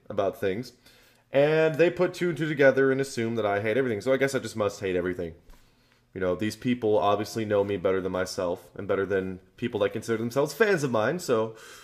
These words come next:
I must, uh, uh, yeah, fuck you, okay? Okay? <laughs>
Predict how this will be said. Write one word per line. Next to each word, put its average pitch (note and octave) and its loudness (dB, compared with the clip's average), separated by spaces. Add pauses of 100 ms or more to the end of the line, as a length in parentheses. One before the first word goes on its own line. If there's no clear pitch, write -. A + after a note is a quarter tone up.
(300)
I A#2 0
must, A2+ -2
uh, G#2 2
uh, - 6
yeah, A#2+ 6
fuck C#4 10
you, C#3 8
okay? B2+ 6 (120)
Okay? C#3+ 4
<laughs> F3+ 4